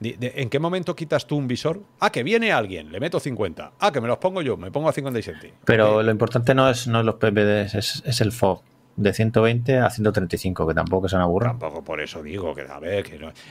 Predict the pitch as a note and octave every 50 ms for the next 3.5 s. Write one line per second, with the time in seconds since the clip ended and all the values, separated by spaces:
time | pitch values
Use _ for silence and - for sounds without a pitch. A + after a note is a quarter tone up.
0 | C#3 B2+ - - G#2 - D3+ C3+ G2+ G#2 - - A#2 A#2+ A#2 A2 G2 A#2 A2+ A#2
1 | G#2 - - B2+ B2 - E2 D#2+ D#2+ D#2+ F2 E2 D#2 - - F#2+ F2 E2 G#2 A2
2 | A2+ A2+ - A#2+ - A#2 - A#2 A2+ A2 B2 C3 D3 D#3 D#3+ D3+ D3+ C3+ C3+ C3+
3 | C#3 C#3+ B2+ A#2 C3 B2 C3 - C3